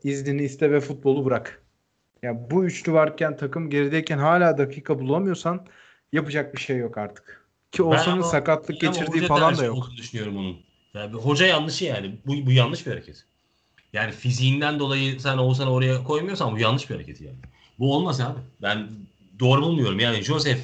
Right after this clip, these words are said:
Speaker 2: Atiba, bir sıfır gerideyken Joseph, Atiba, Necip orta sahada oynamasını hiçbir koşulda doğru bulmuyorum yani. Ne olursa olsun.
Speaker 1: Kesinlikle.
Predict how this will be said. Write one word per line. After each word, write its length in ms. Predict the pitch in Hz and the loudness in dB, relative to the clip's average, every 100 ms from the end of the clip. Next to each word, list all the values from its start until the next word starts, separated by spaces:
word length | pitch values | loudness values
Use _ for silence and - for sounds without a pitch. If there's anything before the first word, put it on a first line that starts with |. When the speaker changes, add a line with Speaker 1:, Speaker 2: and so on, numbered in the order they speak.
| - - _ _ _ - | -8 -20 _ _ _ -2
Speaker 2:
Atiba, 460 | 123 127 147 98 95 | 0 2 0 -2 -2
bir 40 | 160 | -4
sıfır 240 | 165 156 | -6 -6
gerideyken 500 | 143 143 156 139 110 | -4 -2 -2 -2 -2
Joseph, 300 | 131 139 127 | 0 0 0
Atiba, 260 | 120 127 101 | -2 -2 2
Necip 420 | 123 120 120 107 | 2 2 -4 -6
orta 220 | 113 131 | -4 -4
sahada 280 | 127 98 110 | -2 -2 -2
oynamasını 540 | 120 107 92 - 165 - - - - | -2 -2 -4 -6 -8 -10 -20 -16 -4
hiçbir 420 | 147 127 196 190 | -2 0 2 2
koşulda 440 | 165 127 120 170 | 0 -2 -2 0
doğru 220 | 175 165 | 4 4
bulmuyorum 380 | 165 139 95 80 | 2 -2 -4 -6
yani. 140 | 69 65 - _ - | -14 -18 -20 _ 0
Ne 80 | 143 | 2
olursa 360 | 170 147 131 | 4 4 2
olsun. 280 | 131 123 - - _ _ _ _ _ _ _ _ _ _ _ _ _ _ _ _ | 0 -2 -6 -20 _ _ _ _ _ _ _ _ _ _ _ _ _ _ _ _
Speaker 1:
Kesinlikle. 520 | 120 120 127 127 120 | -20 -18 -18 -18 -18